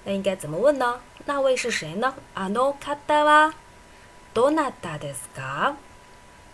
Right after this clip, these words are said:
あの方はどなたですか？你的回答是イさんです。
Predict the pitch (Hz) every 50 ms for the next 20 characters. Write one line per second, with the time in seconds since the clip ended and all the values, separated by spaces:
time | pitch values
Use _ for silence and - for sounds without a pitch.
0 | - - - - - - - - - - - - - 202 214 240 254 262 - 269
1 | 269 - 277 269 269 269 269 269 - - - - - - - - - - - 269
2 | 302 320 311 262 - - 185 160 143 143 135 123 - - - 135 131 135 147 202
3 | - - - - - - - - - - - - - - 202 208 214 208 214 196
4 | 190 196 180 175 190 190 - - 214 196 185 180 190 202 - - - - - -
5 | - - - - - - - - - - - - - - - - - - - -
6 | - 359 403 - - 208 165 151 143 117 123 - - - - -